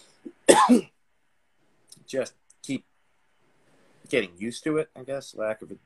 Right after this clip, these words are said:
better, uh, terminology. It's like, man, so many nuggets in there. Like, you, you know, I, I don't have these lyrics memorized,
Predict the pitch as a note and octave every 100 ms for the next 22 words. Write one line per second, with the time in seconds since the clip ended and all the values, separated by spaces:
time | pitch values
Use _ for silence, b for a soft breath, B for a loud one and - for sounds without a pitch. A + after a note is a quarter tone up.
0 | _ - G2 F#2+ F2+ E2+ - F2 D#2+ -
1 | G2+ F2+ F2 F#2 G#2 A2+ A2 _ _ _
2 | _ _ - A#2 - D#3+ A#2 - D3 E3
3 | F2+ F#2+ D3+ A2+ - D2 D2+ - - -
4 | F#2+ _ _ - F#2 D#2+ E2+ - G2+ G#2+
5 | F#2+ G#2+ A2+ G#2+ G2+ F#2+ - G2+ G#2+ G#2
6 | F#2+ - E2+ F#2 G2 E2+ F2+ G2